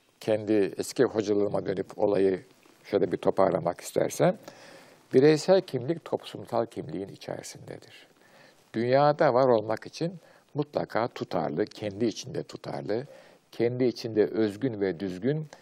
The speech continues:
bir toplumsal kimliğe sahip olmak gerekiyor. Bu toplumsal kimliğin temel kabulleri sizinkinden veya ötekinden farklı olabilir. Ana-, ama önemli olan o temel kabullerle yaşadığınız hayatın,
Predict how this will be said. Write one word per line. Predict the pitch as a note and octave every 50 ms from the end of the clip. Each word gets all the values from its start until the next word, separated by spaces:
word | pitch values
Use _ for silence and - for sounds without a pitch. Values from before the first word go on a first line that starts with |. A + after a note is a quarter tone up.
| - _ _ _ -
bir | - G#2 G2+
toplumsal | - - - G2 - - - G2+ F#2 - - - A2+ A2
kimliğe | F#2+ - - E2+ E2 E2+ F2+ F2 F2
sahip | - - E2 D#2 E2+ D#2+ - -
olmak | E2+ - - - - - _
gerekiyor. | - - G1+ - - - - - - - - _ _ _ - - - - - - _ _ _
Bu | -
toplumsal | - - F#3 F3+ - - F3 D3+ - - F3+ F3
kimliğin | D3+ - D3+ C#3+ C#3 C#3+ D3 C#3+ C3+
temel | - - C3+ C3+ C#3+ D3 C#3+
kabulleri | - C3+ A2 G2 G2+ F#2+ F2+ F#2+ F#2+ F#2+ B2+ D3+ F3+ E3+ - - _ _ _
sizinkinden | _ - - A#2+ A2 A#2+ A#2 A2 - - A2 G2+ F#2 B2+ A#2 G#2+ F#2+
veya | F2+ G2 F#2+ F#2 F2
ötekinden | - G#2+ - - F#2+ F#2 - F#2+ G2 F2+ G#2 G2+ G2+
farklı | - - F2+ F#2 - G2+ G#2
olabilir. | E2 F2+ F#2+ F2 E2+ F#2 E2 D#2 D#2 -
Ana-, | F2 F#2+ F#2+ F2 -
ama | - G2+ G#2+ A2 F2+
önemli | D#2 G2+ G2 F#2 F2+ G2+ G#2+
olan | G#2 F2 F2 - - - F3+ - - - - - - - _ _ _ -
o | A2 A2+
temel | - - - G#2+ A#2 C#3 D#3 C#3+
kabullerle | - - G2+ - G2+ F#2+ F2+ F#2 A2 A#2+ A#2+ G#2+ G2+ A2+ D#3 F#3 G3+ - - - _ _ _ _ _ _ _
yaşadığınız | - - - - G#2+ G2 - A2 A2 A2+ -
hayatın, | - F#2+ F#2 F2 D#2+ D2+ D#2 - A2+ C3 C3 C3